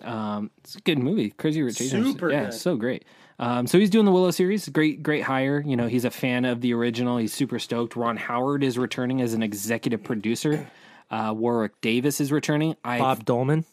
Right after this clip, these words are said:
Speaker 1: Yeah, I, f-, I find it very hard to believe Val Kilmer returns.
Speaker 2: No, he can't speak now.
Speaker 1: Yeah, it would. Have you seen videos of him?
Speaker 2: Yeah,
Speaker 1: It's
Speaker 2: it's
Speaker 1: so sad.
Speaker 2: heartbreaking.
Speaker 1: Oh my, oh my
Speaker 2: And
Speaker 1: God.
Speaker 2: he's one of my favorite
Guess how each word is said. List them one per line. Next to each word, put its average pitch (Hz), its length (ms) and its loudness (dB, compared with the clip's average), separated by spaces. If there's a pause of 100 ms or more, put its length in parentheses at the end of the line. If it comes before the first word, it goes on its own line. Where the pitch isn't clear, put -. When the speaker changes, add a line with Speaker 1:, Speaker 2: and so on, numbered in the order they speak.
Speaker 1:
Yeah, 123 260 0
I, 127 160 0
f-, - 220 -6
I 139 120 4
find 135 280 2
it 123 120 2
very 123 440 -2
hard 131 320 -4
to 135 60 -2
believe 127 380 0
Val 113 280 -2
Kilmer 131 440 -4
returns. 147 580 -2 (220)
Speaker 2:
No, 147 140 -6
he 147 160 -6
can't 160 240 -4
speak - 360 -4
now. 101 200 -10
Speaker 1:
Yeah, 123 320 -2
it 143 200 -4
would. 160 220 -2
Have 160 220 0
you 170 80 2
seen 160 400 2
videos 135 380 2
of 147 80 2
him? 160 300 -2
Speaker 2:
Yeah, 113 300 -6
Speaker 1:
It's 143 200 -2
Speaker 2:
it's - 40 -2
Speaker 1:
so 135 280 2
sad. 131 240 0
Speaker 2:
heartbreaking. 107 260 -8
Speaker 1:
Oh 127 240 0
my, 107 240 -4
oh 123 220 -6
my 113 80 -2
Speaker 2:
And 151 80 -4
Speaker 1:
God. 113 80 -4
Speaker 2:
he's 190 200 0
one 185 100 2
of 175 60 2
my 160 100 2
favorite 139 360 0